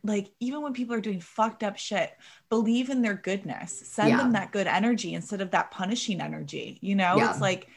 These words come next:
Speaker 1: yeah, maybe they are doing something that's, like, super dumb, right? But it's like,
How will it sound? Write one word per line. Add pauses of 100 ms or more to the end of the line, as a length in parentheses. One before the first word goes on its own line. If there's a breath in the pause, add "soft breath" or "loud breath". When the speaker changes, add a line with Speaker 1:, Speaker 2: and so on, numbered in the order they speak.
(440 soft breath)
Speaker 1:
yeah,
maybe
they
are
doing
something
that's,
like, (240)
super
dumb,
right?
But
it's
like,